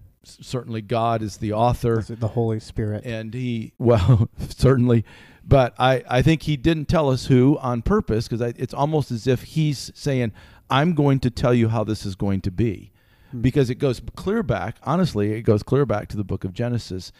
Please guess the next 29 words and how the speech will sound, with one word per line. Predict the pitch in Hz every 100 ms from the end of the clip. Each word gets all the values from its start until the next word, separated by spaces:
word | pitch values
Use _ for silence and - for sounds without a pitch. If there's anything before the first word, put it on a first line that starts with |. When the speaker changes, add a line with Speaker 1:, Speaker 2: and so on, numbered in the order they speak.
| _ _ -
Speaker 1:
and | 117
it | -
puts | - 170 -
us | 117 -
in | 120 110
Eden | 135 135 95 90 -
all | 113 107 110
over | 98
again. | 92 92 - -
And | 120 113
he |
starts | 113 - 139 135
with, | 117 110 104 - _ _
"Blessed | 104 135 135 - 107
is | 107
the | -
man." | 98 101 - _ _ _ _ _ _ _ _ _ -
And | 131 123 117
if | 127
you, | 135 -
if | -
you | 127
go | 107 190
back | 165 127 - 127
to | 120 107 104 -
the | 113
Garden | 120 123 110
of | 101
Eden, | 127 123 95 95 101